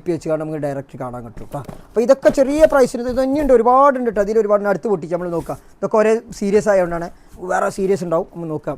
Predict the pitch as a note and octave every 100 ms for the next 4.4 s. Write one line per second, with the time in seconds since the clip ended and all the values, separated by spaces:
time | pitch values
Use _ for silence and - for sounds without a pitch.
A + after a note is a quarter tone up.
0 | F3+ F#3 G3+ G3+ F3+ G3+ A3+ A#3+ A#3 F#3+
1 | E3 E3+ D3+ D#3+ B2+ C3+ - D#3 - -
2 | _ - A#3 A3+ - - F3+ F3 F3+ D3
3 | D3+ D#3+ D3+ E3 E3 - - - - D#3+
4 | E3+ - G#3+ -